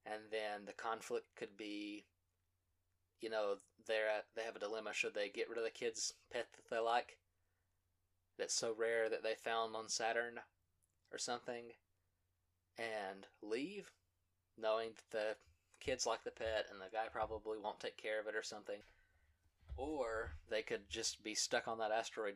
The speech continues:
planet and lose their space mobile, which is, I'm gathering, is going to be expensive, like a car in that, in this fictional story. So while they're trying to decide, like, call in a taxi, "Come on, pick us up,"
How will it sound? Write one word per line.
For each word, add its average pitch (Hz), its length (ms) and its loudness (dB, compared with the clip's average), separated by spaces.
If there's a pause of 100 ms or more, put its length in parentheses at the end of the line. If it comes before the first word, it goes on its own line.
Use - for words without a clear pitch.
planet 101 320 -4 (800)
and 95 320 -6
lose 113 280 -4
their 110 320 2
space 135 340 0
mobile, 104 280 -2
which 95 260 -6
is, 95 140 -6 (140)
I'm 101 140 -8
gathering, 95 380 -2
is 95 120 -8
going 95 140 -6
to 95 60 -10
be 95 80 -6
expensive, 104 500 -4
like - 180 -8
a 101 60 -2
car 107 300 2
in 98 100 -6
that, 95 160 -4 (380)
in 101 120 -12
this - 380 -2
fictional 110 360 -4
story. 104 400 -4 (320)
So 113 680 6 (360)
while 113 180 0
they're 117 120 2
trying 123 260 2
to 120 80 -2
decide, 113 720 0 (640)
like, - 220 -4
call 107 260 2
in 110 60 2
a 110 60 2
taxi, 110 420 2
"Come 101 180 -6
on, 110 180 2
pick 117 200 -4
us 113 120 0
up," 117 240 2